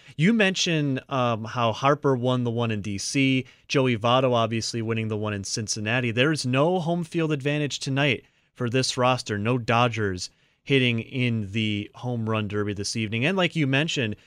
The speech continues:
numbers I think are gonna be a little bit lower this year. Dodger Stadium, not the most home run friendly ballpark. So it's gonna be a bit of a challenge if you're expecting lots and lots and lots of long balls or ones that are hit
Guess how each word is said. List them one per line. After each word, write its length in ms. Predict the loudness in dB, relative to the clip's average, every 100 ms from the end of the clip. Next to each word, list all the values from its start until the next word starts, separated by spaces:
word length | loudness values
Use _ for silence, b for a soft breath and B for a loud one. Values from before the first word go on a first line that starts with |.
| b b
numbers 340 | -2 0 2 0
I 60 |
think 240 | 0 0 -2
are 60 |
gonna 180 | -2 -2
be 140 | 0 0
a 80 |
little 160 | 0 0
bit 180 | 0 0
lower 280 | 0 2 2
this 260 | 0 -2
year. 240 | -2 -2 -4 b b 0
Dodger 340 | 2 2 0
Stadium, 500 | 0 0 2 0 0
not 240 | -2 -2
the 80 | -4
most 280 | -2 -2 -4
home 280 | -2 -2 0
run 160 | -2
friendly 540 | -4 -4 -2 0 -2 -2
ballpark. 720 | -2 -2 -2 -4 -2 -4 -8 _ _ _ -14
So 340 | -6 0 2
it's 200 | 2 0
gonna 200 | -4 -6
be 140 | -4 -4
a 60 |
bit 140 | -2 -4
of 80 | -4
a 60 |
challenge 480 | -4 -4 -2 -2 -2
if 140 | -2
you're 160 | 0 0
expecting 720 | 0 -2 0 0 0 -2 -2 b b b -8
lots 540 | 0 2 2 -2 -2
and 160 | -2 0
lots 360 | 0 -2 -4
and 160 | -6 -2
lots 280 | -2 -2 -6
of 160 | -4
long 240 | -2 0 0
balls 440 | 2 2 0 -2 -2
or 260 | 0 2
ones 360 | 2 2 2 0
that 120 | 0
are 140 | 0
hit 300 | 0 -2 -2